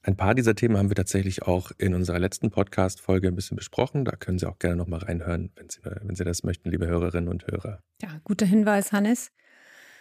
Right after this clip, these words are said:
Speaker 2: Ähm, lass uns das einfach mal zusammenfassen, was wir heute alles so Schönes gehört haben von der Frau Heinrich.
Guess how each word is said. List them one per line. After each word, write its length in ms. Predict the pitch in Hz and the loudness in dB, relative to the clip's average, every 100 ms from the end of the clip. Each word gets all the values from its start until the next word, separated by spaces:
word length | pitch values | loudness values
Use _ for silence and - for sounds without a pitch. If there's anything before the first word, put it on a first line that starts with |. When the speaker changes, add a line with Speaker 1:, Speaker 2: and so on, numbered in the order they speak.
| _ - | _ -2
Speaker 2:
Ähm, 340 | 185 180 185 185 | 2 6 6 6
lass 220 | 190 294 | 4 4
uns 160 | 269 | 4
das 180 | - 233 | 2 2
einfach 280 | 208 196 208 | 2 2 4
mal 160 | 190 180 | 4 2
zusammenfassen, 680 | 185 170 185 202 190 - 185 | 2 4 4 4 2 2 2
was 180 | 180 - | 2 0
wir 160 | 175 | 2
heute 280 | 165 170 - | 2 2 0
alles 460 | 160 180 - - - | 2 0 -2 -6 -6
so 100 | 185 | -2
Schönes 340 | - 190 180 | 0 0 0
gehört 320 | - 185 220 | 0 2 2
haben 220 | 196 180 190 | 4 4 2
von 160 | 170 | 0
der 100 | 165 | 0
Frau 160 | - 165 | 0 0
Heinrich. 400 | 156 170 233 | 2 2 0